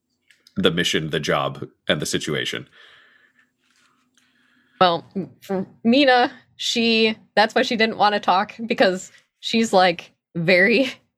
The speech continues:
Speaker 2: <laughs> feels like she just keeps making mistakes when she's trying to do good. So opening her mouth is probably going to be another terrible mistake. But she definitely, like,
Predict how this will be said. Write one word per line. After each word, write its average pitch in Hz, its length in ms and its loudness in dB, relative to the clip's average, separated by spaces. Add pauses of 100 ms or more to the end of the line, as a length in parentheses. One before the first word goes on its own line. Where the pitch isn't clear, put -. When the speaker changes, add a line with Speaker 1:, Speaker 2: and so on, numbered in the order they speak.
(120)
Speaker 2:
<laughs> - 380 -20
feels 269 340 4
like 220 220 2
she - 180 -4
just 180 280 0
keeps - 520 -6
making 190 420 2
mistakes 165 400 0
when 165 100 -2
she's 165 180 -6
trying 170 240 2
to 165 100 -10
do 156 140 -2
good. 151 260 -2
So 151 300 0 (120)
opening 240 360 2
her 262 100 0
mouth 202 360 0
is 175 120 -8
probably 175 380 2
going 170 260 0
to - 80 -12
be 156 300 -4 (100)
another 165 380 2
terrible 165 380 2
mistake. 160 440 -6 (500)
But 196 260 4 (140)
she 196 280 -4
definitely, 180 760 0
like, 156 300 -4